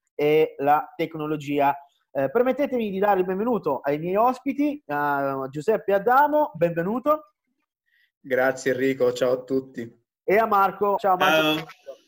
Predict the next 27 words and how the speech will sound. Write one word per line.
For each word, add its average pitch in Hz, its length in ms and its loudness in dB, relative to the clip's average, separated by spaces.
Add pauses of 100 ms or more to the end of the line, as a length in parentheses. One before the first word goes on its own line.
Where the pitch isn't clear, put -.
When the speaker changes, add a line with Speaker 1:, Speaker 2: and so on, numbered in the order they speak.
(160)
Speaker 1:
Eh, 139 60 -6
Giuseppe, 175 420 0
stiamo 170 280 -2
parlando 180 480 0
di 165 280 -8
questo 165 240 -10
progetto 139 360 -12
che 123 80 -14
si - 100 -20
chiama 160 160 -10
Vaia. 185 300 0
Nasce 202 840 0 (140)
da, 165 500 4
eh, 139 540 -2
una, 139 760 -4
una 156 240 -6
situazione 175 560 -6
sicuramente 156 480 -8
non 165 160 -8
facile, 160 680 0
ovvero 147 680 2
questa 143 480 -10
tempesta 160 400 -10
che 143 100 -8
ha 139 120 -2
distrutto, 147 840 -8 (380)
ehm, 131 920 -4